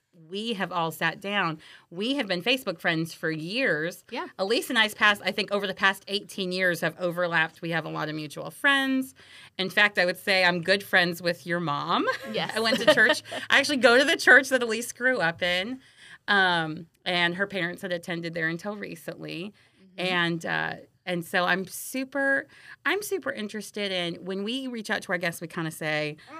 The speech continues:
Speaker 1: "What do you wanna talk about? What are you passionate about?" And this is something I know you're super passionate about, because even before, just from our Facebook friendship, and then also my friendship with your mother,
Speaker 2: Mm-hmm.
Speaker 1: I knew there has been a really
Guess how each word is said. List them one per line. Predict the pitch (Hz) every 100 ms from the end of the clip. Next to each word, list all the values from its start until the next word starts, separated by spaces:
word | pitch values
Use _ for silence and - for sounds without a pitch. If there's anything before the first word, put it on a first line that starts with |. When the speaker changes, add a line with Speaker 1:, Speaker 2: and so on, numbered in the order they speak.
| -
Speaker 1:
"What | 262
do | 277
you | 311
wanna | 262
talk | 233 196
about? | 180 170
What | 196
are |
you | 247
passionate | 240 196 190 - 170
about?" | 156 147 156
And | 170
this | 185
is | 285
something | 269 233 196
I | 175
know | 170 165
you're | 165 170
super | 165 175 170
passionate | 165 147 -
about, | 156 151 160 - - - _
because | - 214 202
even | - 226 233 208
before, | 180 - 233 202 151 156
just | 170 175 170
from | - 160 160 -
our | 165
Facebook | 160 160 151 - 160
friendship, | - 160 147 156 160 _ _ _ _ -
and | 165
then |
also | 156 156 165
my | 143
friendship | 147 143 - 143
with | 147 139
your | 147
mother, | 143 202 226 160 151 160 -
Speaker 2:
Mm-hmm. | 214 185 190 - -
Speaker 1:
I | 175 180 196
knew | 196 175 156 147 147 147 147 _ 175
there | 175 202
has | 196 170
been | 156 151
a | 147
really | 151 170 170 156